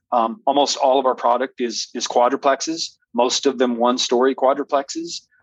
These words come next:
Um, and like I said, we use the same, you know, stucco materials and roofing materials and landscaping, and even the interior products. We use ceramic tile on our low-income housing, um, developments, and,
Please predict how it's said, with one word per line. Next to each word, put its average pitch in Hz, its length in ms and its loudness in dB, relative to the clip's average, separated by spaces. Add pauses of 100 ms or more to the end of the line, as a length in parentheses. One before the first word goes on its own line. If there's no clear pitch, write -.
(100)
Um, 117 440 2
and 123 140 -2
like 131 160 2
I 143 40 2
said, 135 220 2
we 120 80 -2
use 117 140 -2
the 120 80 -6
same, 123 420 0
you 135 80 -4
know, 117 100 -2
stucco - 600 -2
materials 117 680 2
and 101 140 -8
roofing 120 260 -2
materials 113 720 2
and 98 140 -12 (420)
landscaping, 120 840 0
and 104 400 -8
even 160 260 2
the 156 120 4
interior 147 420 2
products. 92 460 -2
We 113 80 -2
use 117 260 0
ceramic 113 380 0
tile 113 600 2
on 110 120 -4
our 104 120 -2
low-income 110 360 -4
housing, 107 560 -2
um, 107 200 0
developments, 107 640 0
and, 101 180 -10